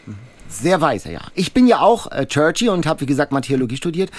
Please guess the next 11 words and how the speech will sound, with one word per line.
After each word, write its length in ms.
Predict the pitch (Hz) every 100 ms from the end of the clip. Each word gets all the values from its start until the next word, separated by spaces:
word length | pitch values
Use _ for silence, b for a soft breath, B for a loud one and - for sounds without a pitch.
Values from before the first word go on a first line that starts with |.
| B B -
Und 320 | 202 240 -
aus 200 | 151 -
Transparenzgründen 760 | 156 156 151 160 185 175 151
können 160 | 156 151
wir 60 |
das, 160 | 135 -
das 100 | -
können 120 | 156
wir 60 | 139
ja 100 | 113
sagen. 420 | 110 123 208